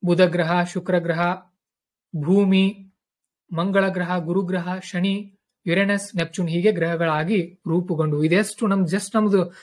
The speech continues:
ಸೌರಮಂಡಲದ ಬಗ್ಗೆ ಹೇಳ್ತಾ ಇದ್ದೀನಿ ನಾನು ನಿಮಗೆ. ಇಂತಹ ಹಲವಾರು ಸೌರಮಂಡಲಗಳು ನಮ್ಮ ಆಕಾಶದಲ್ಲಿದೆ.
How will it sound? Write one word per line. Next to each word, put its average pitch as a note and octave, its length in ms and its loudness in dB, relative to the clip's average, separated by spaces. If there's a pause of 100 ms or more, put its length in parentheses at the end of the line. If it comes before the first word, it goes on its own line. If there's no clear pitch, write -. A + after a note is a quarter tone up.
ಸೌರಮಂಡಲದ A3 640 6
ಬಗ್ಗೆ G3+ 180 -2
ಹೇಳ್ತಾ G3+ 240 -2
ಇದ್ದೀನಿ F#3+ 180 -2
ನಾನು F#3 140 -2
ನಿಮಗೆ. D#3+ 600 -4
ಇಂತಹ G#3 440 2
ಹಲವಾರು G#3 500 4
ಸೌರಮಂಡಲಗಳು G#3+ 640 4
ನಮ್ಮ G3+ 360 0 (280)
ಆಕಾಶದಲ್ಲಿದೆ. F3+ 840 -2